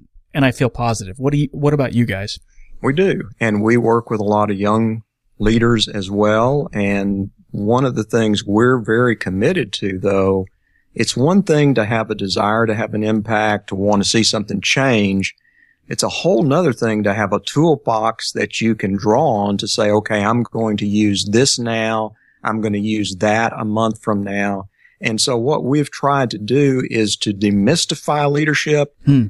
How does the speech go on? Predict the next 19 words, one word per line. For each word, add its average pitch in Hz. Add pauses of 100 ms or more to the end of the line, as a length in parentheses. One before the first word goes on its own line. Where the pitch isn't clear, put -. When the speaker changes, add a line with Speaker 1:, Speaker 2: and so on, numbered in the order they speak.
Speaker 2:
You 117
know, 117
it's 123
not 131
just 131
a 120
good, 123
warm 120
feeling. 147
It's 110
not 113
just 120
something 123
that 110
you're 120
innately 123
able 117
to 104
do. 123